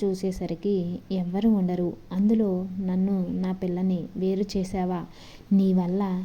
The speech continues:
నా కూతురు ఒంటరిగా ఉంది. నీ వల్లే నా కూతురు జీవితం నాశనం అయింది.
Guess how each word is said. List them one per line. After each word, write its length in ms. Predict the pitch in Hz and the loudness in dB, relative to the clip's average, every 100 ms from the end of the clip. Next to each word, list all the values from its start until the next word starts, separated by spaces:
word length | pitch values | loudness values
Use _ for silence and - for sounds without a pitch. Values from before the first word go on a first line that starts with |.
| 185 | -2
నా 180 | 185 185 | -2 0
కూతురు 420 | 185 190 190 196 | 0 -2 0 -2
ఒంటరిగా 520 | 175 175 202 214 208 | -2 -2 -2 0 2
ఉంది. 460 | 185 180 185 185 165 - 202 | 0 0 0 0 -2 -4 0
నీ 240 | 196 226 | 6 6
వల్లే 320 | 226 214 208 | 6 4 2
నా 140 | 190 180 | 0 -2
కూతురు 380 | 185 185 190 | -4 -2 -2
జీవితం 480 | 190 185 175 185 185 | 0 0 -2 0 0
నాశనం 440 | 170 170 - 190 185 | 0 -4 -2 0 0
అయింది. 480 | 175 185 185 175 | 0 2 2 0